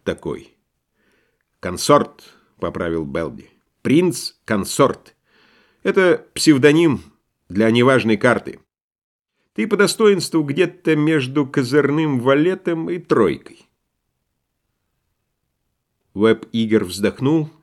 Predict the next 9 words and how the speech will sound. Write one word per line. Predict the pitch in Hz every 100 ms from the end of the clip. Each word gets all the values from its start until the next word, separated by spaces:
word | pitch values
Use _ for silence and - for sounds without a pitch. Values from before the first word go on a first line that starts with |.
| _
и | -
поднял | - 127 123 117
с | 107
пола | - 117 113
ремень | 101 101 113 110
от | 98
чехла | - - - 98
своего | 98 101 90 87
винчестера. | 80 82 - 82 76 - -